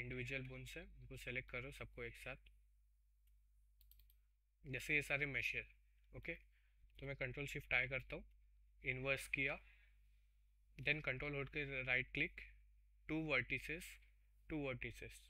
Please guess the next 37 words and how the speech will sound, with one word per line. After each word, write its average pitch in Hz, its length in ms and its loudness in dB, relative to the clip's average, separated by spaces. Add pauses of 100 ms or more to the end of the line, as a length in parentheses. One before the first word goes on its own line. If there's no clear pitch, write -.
(520)
ओके, 151 240 6 (340)
सेलेक्ट 135 340 12
हो 143 60 8
गया। 156 140 8 (1300)
पेंट 143 220 10
स्किन 156 300 8
वेट्स, 139 280 6 (680)
सेलेक्ट 139 280 4
जॉइंट्स, 131 320 -4 (640)
ये 131 100 0
पूरा 139 220 -4
सेलेक्ट 135 360 -2
हो 131 60 -2
गया। 151 160 -4 (320)
Then 127 200 -8 (200)
पेंट 165 460 6 (260)
बॉडी 131 300 2
पे 160 140 2
आओ 165 200 0 (580)
and 131 160 -6
then 160 240 2
इसको 151 220 -8 (100)
पूरा 135 260 0
वैल्यू 123 380 2
पे 233 100 -4 (340)
रिप्लेस 131 420 2
करो, 139 240 -4 (400)
फ्लड 117 260 2
करो, - 200 -16 (800)
तो 135 80 -4
बॉडी 131 300 2
मेरा 147 280 0
पूरे 151 180 4
वैल्यू 123 280 6
पे 117 120 -8
होना 110 200 -10
चाहिए। 107 240 -8